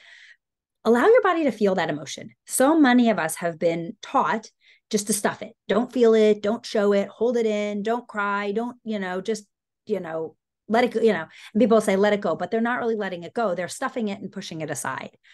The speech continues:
But when we do that, we are holding on to the energy of that, of that emotion.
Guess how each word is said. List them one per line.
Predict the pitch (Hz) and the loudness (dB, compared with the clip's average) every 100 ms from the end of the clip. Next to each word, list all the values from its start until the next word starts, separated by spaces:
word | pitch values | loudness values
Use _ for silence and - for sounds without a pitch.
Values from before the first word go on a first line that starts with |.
| - - - | -20 -20 -2
But | 220 240 | 2 6
when | 233 | 6
we | 233 226 | 6 6
do | 196 339 403 | 4 6 6
that, | 220 160 175 214 - - | 6 2 0 -4 -8 -8
we | 202 240 | -2 -2
are | - 220 226 220 - 202 - | 0 0 0 0 -6 -14 -14
holding | - 302 381 262 | -6 2 4 4
on | 208 294 | 2 2
to | 233 | 2
the | 208 | 0
energy | 226 294 180 175 | 2 0 -4 -6
of | 190 190 175 | -6 -4 -2
that, | 180 190 _ _ - | -4 -4 _ _ -6
of | 202 | -4
that | 202 202 | -2 -2
emotion. | 185 185 - - - | -2 -4 -4 -12 -14